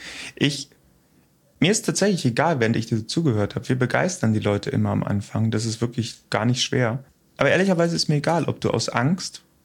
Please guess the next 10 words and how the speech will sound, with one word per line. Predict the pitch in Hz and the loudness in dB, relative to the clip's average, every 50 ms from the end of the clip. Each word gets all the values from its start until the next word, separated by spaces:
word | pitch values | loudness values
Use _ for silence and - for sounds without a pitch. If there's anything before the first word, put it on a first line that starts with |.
| _ _ _ _ - | _ _ _ _ 0
oder | 135 139 156 147 - - | 2 2 2 2 2 2
aus | - 123 131 131 - | 0 0 0 0 2
Lust | 139 151 202 - - - - - - _ _ _ _ _ _ - | 2 2 2 0 -4 -8 -14 -18 -20 _ _ _ _ _ _ -4
dich | - 117 - - | -4 -2 -2 -2
anfängst, | - 117 117 - - 113 113 - - | -2 -2 -2 0 -2 -2 -2 -4 -10
mit | 131 - | -12 -6
K | - - - | -4 -4 -4
I | - | -4
zu | - - - | -4 -4 -4
beschäftigen. | - 104 - - 117 - - - 120 123 131 - | -4 -4 -2 -4 -6 -6 -6 -4 -2 -2 -2 -4